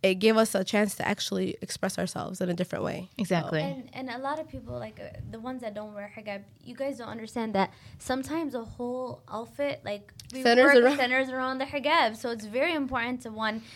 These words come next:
Speaker 3: know what styles, you know, fit you,
Speaker 1: Your
Speaker 3: what
Speaker 1: face.
Speaker 3: you're comfortable with, you know, jersey, the silk. It's a whole, it's a whole process.
Speaker 1: Yep.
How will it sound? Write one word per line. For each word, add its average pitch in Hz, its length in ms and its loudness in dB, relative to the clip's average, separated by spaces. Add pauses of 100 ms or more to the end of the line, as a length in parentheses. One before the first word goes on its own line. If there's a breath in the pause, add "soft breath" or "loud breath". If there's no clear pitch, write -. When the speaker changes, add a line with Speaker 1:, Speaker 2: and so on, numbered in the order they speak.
(220 soft breath)
Speaker 3:
know 233 260 2
what 226 200 0
styles, 214 640 0
you 220 80 -8
know, 202 180 2
fit 208 240 -6
you, 208 360 -8
Speaker 1:
Your 214 120 6
Speaker 3:
what 196 80 2
Speaker 1:
face. 220 180 8
Speaker 3:
you're 269 80 6
comfortable 226 440 4
with, 214 400 2
you 226 140 -4
know, 214 140 0
jersey, 220 1000 -4 (100)
the 214 120 -6
silk. 226 580 -4 (460)
It's - 180 -16
a 240 80 -12
whole, 220 420 -4
it's 233 100 -6
a - 20 -6
whole 247 120 -2
process. 196 480 0 (1000 soft breath)
Speaker 1:
Yep. - 140 -12